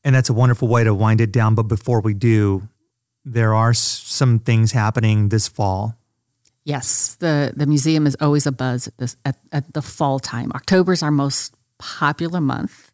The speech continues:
Speaker 2: And so we've got some awesome events lined up in October. On October the thirteenth, Friday the thirteenth, we're putting together a, the Witches Brew Market. Uh, kinda think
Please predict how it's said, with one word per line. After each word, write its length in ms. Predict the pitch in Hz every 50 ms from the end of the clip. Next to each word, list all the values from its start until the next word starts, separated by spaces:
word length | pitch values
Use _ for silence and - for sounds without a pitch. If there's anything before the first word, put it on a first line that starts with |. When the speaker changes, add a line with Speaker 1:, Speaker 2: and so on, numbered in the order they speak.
| _
Speaker 2:
And 240 | - 160 151 143 135
so 240 | - - 156 143 143
we've 200 | 139 147 156 147
got 220 | - 160 120 -
some 300 | - 165 151 143 139 - - _ _ -
awesome 440 | 151 147 151 147 - - 156 147 - 147
events 420 | 143 135 143 131 135 - - -
lined 220 | 127 127 127 123
up 140 | 123 117 -
in 80 | 123 127
October. 520 | 117 113 - - 131 127 120 - 120 - -
On 180 | 135 139 - - _
October 540 | - 135 - _ - - 151 151 143 165 165
the 100 | 156 151
thirteenth, 520 | - - 147 139 - - - 139 139 131 - - -
Friday 800 | - - - - 143 139 151 170 180 160 151 139 135 135 139 127 - _ _
the 320 | - 131 127 135 - 135 135
thirteenth, 640 | - 135 127 - - - 135 120 120 139 147 - - _ _ _ _ _ _ _ _ _
we're 240 | 151 151 147 143 -
putting 340 | - - 156 151 151 151
together 520 | 139 - 131 - 131 123 139 131 131 135 -
a, 320 | - 135 131 123 127 123 127
the 280 | 127 131 127 123 117 -
Witches 600 | - 139 127 131 131 143 151 143 - 170 160 147
Brew 260 | - - 147 151 151 147
Market. 560 | 147 139 135 139 - - 175 190 - - _ _ _ _ _ _ _ _ _ _ _ _ -
Uh, 240 | 139 131 131 131 127
kinda 300 | - - 156 151 147 123
think 340 | - - 156 151 143 -